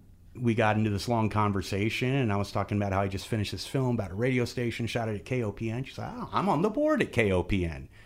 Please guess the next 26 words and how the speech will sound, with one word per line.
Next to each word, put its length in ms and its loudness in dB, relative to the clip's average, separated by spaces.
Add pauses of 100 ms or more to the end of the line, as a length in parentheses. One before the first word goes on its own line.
(240)
We're 120 0
actually 280 0
looking 300 0
for 120 2
an 80 6
executive 520 4
director 460 2
right 260 6
now." 340 -2
And 200 -4 (380)
so 200 0
we, 280 2
we, 480 0
we 140 -2
had 220 0
a, 320 0 (800)
I 80 2
guess 220 4
what 120 0
you 140 6
might 200 4
call 300 6
a, 280 4 (760)
a 540 2 (1000)
entry-level, 1040 6 (420)
casual 880 6